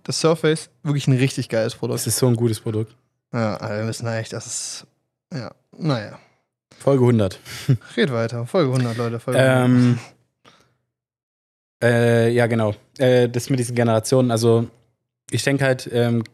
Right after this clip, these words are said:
Speaker 2: wie du's gesagt hast, so diese Rockszene und sowas damals, das sind ja Sachen, die sich ein Stück weit auch über halt Mundpropaganda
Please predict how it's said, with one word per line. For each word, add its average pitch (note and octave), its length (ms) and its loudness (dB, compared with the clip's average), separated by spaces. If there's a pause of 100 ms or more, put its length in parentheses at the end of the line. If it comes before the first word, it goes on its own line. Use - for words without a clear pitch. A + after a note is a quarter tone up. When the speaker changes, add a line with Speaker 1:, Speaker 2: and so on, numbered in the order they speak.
Speaker 2:
wie B2+ 160 -4
du's B2 140 -4
gesagt B2+ 280 0
hast, A#2+ 100 -2
so A#2+ 80 -4
diese A2 180 -2
Rockszene A2+ 480 0
und G#2+ 60 -2
sowas G#2 260 -2
damals, G#2 360 -4 (460)
das A#2+ 140 -4
sind C#3 100 4
ja C3 100 6
Sachen, C#3 300 2
die C3 100 0
sich B2 180 0
ein A#2+ 120 2
Stück - 280 -4
weit C3+ 140 2
auch C3 200 2
über A#2 260 2
halt A2+ 240 -2
Mundpropaganda A#2 880 0